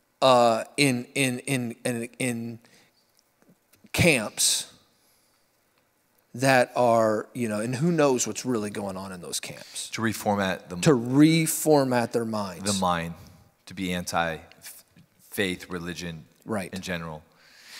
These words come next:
Speaker 2: Yeah. Going back to what our founding fathers saw for our country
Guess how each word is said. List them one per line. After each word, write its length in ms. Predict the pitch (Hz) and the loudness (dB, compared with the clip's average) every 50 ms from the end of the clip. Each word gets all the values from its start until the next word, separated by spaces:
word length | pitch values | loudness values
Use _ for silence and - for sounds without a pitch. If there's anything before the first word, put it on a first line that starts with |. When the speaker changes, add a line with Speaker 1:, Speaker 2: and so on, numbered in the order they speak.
| - - _ - | -20 -20 _ -4
Speaker 2:
Yeah. 360 | 101 95 90 80 78 78 78 - - - _ _ _ _ _ _ _ _ _ _ _ _ _ _ _ _ _ _ _ _ _ - - 110 104 _ _ _ - 113 98 | -2 0 0 0 0 -4 -6 -10 -16 -20 _ _ _ _ _ _ _ _ _ _ _ _ _ _ _ _ _ _ _ _ _ -20 -20 -20 -20 _ _ _ -16 -6 0
Going 300 | - 127 127 127 123 113 | 2 4 4 4 2 4
back 260 | 110 110 107 104 - | 6 6 6 6 4
to 480 | - - 107 107 101 98 95 92 90 90 - - _ _ _ _ _ _ _ _ _ _ _ _ _ _ _ _ _ _ - | -2 -4 -2 0 0 0 0 -2 -4 -8 -14 -20 _ _ _ _ _ _ _ _ _ _ _ _ _ _ _ _ _ _ -2
what 200 | 101 107 110 104 | 2 4 4 6
our 160 | 98 98 95 | 6 4 2
founding 380 | - - 104 98 95 95 90 | 2 2 2 2 2 0 -2
fathers 440 | - - 98 87 85 82 82 85 82 | -2 0 2 2 2 0 -2 -6 -6
saw 500 | - - - 107 - - 98 92 87 87 | -6 -6 -4 -2 -2 2 2 2 2 2
for 200 | 85 - 92 85 | 0 -2 -4 -2
our 140 | 73 85 82 | -2 -2 -4
country 520 | - - 95 90 87 85 - 85 78 85 | -4 -4 -6 -6 -6 -6 -8 -10 -10 -12